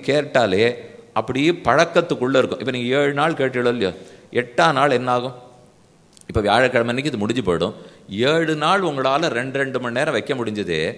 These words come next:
பரவாயில்லையே, என்னால ஏழு நாள் கொடுக்க முடிஞ்சிருக்கு, இன்னொரு ஏழு நாள் நம்ம வீட்டிலேருந்தே முயற்சித்து பார்ப்போமேன்னு இந்த நேரத்தை வைப்போமோ? வைக்க மாட்டோம்.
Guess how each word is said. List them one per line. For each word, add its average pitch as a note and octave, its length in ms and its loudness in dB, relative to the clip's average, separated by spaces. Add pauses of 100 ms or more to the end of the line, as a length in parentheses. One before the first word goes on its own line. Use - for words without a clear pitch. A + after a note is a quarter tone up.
(260)
பரவாயில்லையே, E3 460 -2
என்னால B2 300 -4
ஏழு B2+ 200 2
நாள் D3 220 0
கொடுக்க C3 220 -2
முடிஞ்சிருக்கு, A2+ 440 -2 (340)
இன்னொரு A3 440 0
ஏழு C#3+ 240 4
நாள் D3+ 260 0
நம்ம A#2+ 160 0
வீட்டிலேருந்தே E3+ 600 2
முயற்சித்து D3 540 -4
பார்ப்போமேன்னு C3+ 760 0
இந்த C3 100 -2
நேரத்தை C3+ 380 0
வைப்போமோ? B2+ 420 2 (840)
வைக்க A2+ 200 2
மாட்டோம். G#2 300 0